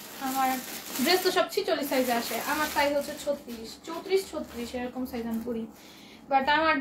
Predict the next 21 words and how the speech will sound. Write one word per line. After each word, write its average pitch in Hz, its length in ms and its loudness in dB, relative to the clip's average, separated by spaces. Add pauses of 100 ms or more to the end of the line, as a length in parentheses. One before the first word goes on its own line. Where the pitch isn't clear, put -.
ধরো, 320 220 10 (140)
আমার 311 180 2 (100)
ঢুলা 285 280 0
করতে 427 280 -2
করতে 440 200 -2 (100)
আমি 302 180 2
ঢুলা 269 180 2
পরলে 339 240 -4
বোঝা 262 200 2
যায় 226 120 -6
না, 226 100 -8
যেমন 302 220 -4
এখন 349 240 0
আমি 311 160 -4
কিন্তু 320 180 -8
একটা - 160 -10
ছিচল্লিশ 269 360 -8
সাইজের 240 280 -4
dress 233 220 -6
পরে 233 160 -4
আছি, 226 100 -12